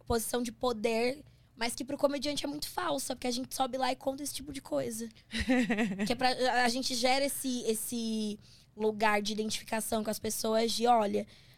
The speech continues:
Speaker 1: a gente só tá no palco, mas eu tô, eu tô igual você que tá aí, só que aí eu tô contando o meu podre aqui."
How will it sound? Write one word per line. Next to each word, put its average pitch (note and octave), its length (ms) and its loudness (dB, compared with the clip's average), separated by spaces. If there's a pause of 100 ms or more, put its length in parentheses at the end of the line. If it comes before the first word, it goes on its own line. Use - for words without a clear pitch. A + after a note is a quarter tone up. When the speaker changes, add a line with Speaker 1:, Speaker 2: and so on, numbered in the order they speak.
(140)
Speaker 1:
a G#3 40 -2
gente A3 200 -2
só G#3+ 80 -2
tá A3+ 180 0
no C4 80 -4
palco, - 580 -2 (320)
mas G#3 680 2
eu G#3+ 100 -2
tô, A3 380 2
eu A3+ 100 0
tô - 100 0
igual A#3 300 6
você D#4+ 240 -4
que - 80 -16
tá - 140 -4
aí, A3 280 -4
só A3 140 -8
que G#3+ 140 -10
aí G#3+ 40 0
eu A3 80 2
tô A3+ 140 -6
contando B3 520 -6
o C4 220 -10
meu A#3 200 0
podre B3 340 0
aqui." G#3+ 300 -10